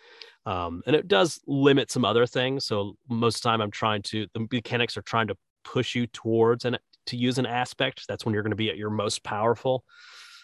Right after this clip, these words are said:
Um, but 'cause what I've found is if you're trying to do something super crazy that doesn't fit in an aspect, we wanna limit that more because that means you are trying to do, like, world-shattering, world-changing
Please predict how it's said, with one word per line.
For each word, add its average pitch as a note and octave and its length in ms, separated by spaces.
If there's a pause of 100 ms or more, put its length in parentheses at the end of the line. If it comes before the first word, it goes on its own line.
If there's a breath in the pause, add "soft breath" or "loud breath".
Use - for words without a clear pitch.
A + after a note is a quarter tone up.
(120 loud breath)
Um, F#2 540 (300)
but G#2 240 (260)
'cause A#2+ 140
what D3+ 120
I've F3 140
found B2+ 300
is G#2+ 120
if G2+ 80
you're A#2 100
trying B2 240
to G#2+ 60
do A2+ 100
something G#2+ 340
super C3 460
crazy C#3 640
that A2 120
doesn't B2 300
fit A2+ 220
in A2 80
an G#2+ 60
aspect, B2 520 (180)
we B2 100
wanna B2 220
limit A#2 340
that C#3 180
more A#2 280
because A#2 220
that A#2+ 120
means A#2 200
you A#2+ 120
are A#2+ 220
trying B2 220
to A2 60
do, A#2+ 280
like, A2 300 (500 soft breath)
world-shattering, C3 1080
world-changing B2+ 880